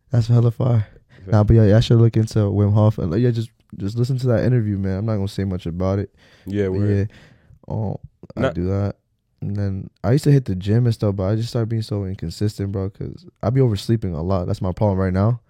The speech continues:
Speaker 2: Yeah.
Speaker 1: But I, I, like, but I just bought an alarm clock, so that shit, that problem's gonna, that, that problem is dealt with, bro.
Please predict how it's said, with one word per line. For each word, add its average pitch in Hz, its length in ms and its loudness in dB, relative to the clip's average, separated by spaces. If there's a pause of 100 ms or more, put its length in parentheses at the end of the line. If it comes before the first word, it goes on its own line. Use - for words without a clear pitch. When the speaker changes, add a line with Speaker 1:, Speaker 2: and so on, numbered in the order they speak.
Speaker 2:
Yeah. 98 160 -2
Speaker 1:
But 101 240 2
I, 82 60 -6
I, - 40 -6
like, 104 220 0 (960)
but 90 80 -2
I 110 60 4
just 120 140 2
bought 120 140 4
an 104 60 2
alarm 95 300 0
clock, 90 340 -6
so - 220 -10 (640)
that 104 160 0
shit, - 160 -8
that 104 140 -2
problem's 104 260 -6
gonna, 92 180 -8
that, 87 240 -6
that 107 140 2
problem 101 220 0
is 85 60 -6
dealt 95 240 2
with, 85 160 -6
bro. 87 240 -10